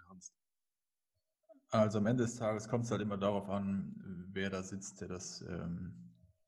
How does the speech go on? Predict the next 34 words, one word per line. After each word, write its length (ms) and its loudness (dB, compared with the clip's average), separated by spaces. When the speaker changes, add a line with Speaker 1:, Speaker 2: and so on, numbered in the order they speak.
Speaker 2:
prüft. 420 -4
Speaker 1:
Okay. 400 6
Speaker 2:
Wenn 140 -2
du 60 4
jemanden 260 2
hast, 160 0
der 80 -2
cool 120 0
ist 180 -2
und 40 -4
das 160 -6
durchgehen 340 -4
lässt, 200 -6
dann 100 -6
geht's 160 -6
halt 140 -2
durch. 280 -6
Ähm, 680 -2
meine 100 -2
Ex-Frau 280 -4
zum 140 -6
Beispiel 300 -2
hat 140 -2
ihre 160 -6
Titten-O 320 -4
P 260 -4
abgesetzt, 600 -8
hat 180 -12
sich 120 -6
noch 160 -6
keiner 160 -2
beschwert. 420 -6
Speaker 1:
<laughs> 80 8
Okay. 420 -14